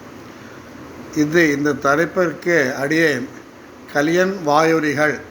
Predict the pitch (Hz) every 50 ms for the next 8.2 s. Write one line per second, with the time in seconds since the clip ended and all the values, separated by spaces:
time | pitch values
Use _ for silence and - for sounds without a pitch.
0 | - 127 135 135 143 147 147 151 139 127 139 131 139 143 - 143 143 120 117 -
1 | 147 131 110 110 - - - - - - - - - - - 151 151 147 147 143
2 | 143 - - - - - - - 143 139 135 139 143 139 135 147 143 143 143 143
3 | 147 147 143 135 135 127 123 127 127 123 117 117 123 123 - - - - - -
4 | - - - - - - - - - - - - - - - - - - - -
5 | - - 151 165 175 175 170 170 170 165 175 170 165 147 - - - - - -
6 | - - - - - - - - - - - - - - 156 165 190 208 220 208
7 | 185 165 151 160 175 185 190 196 196 196 180 180 175 170 170 170 165 175 - -
8 | 160 147 135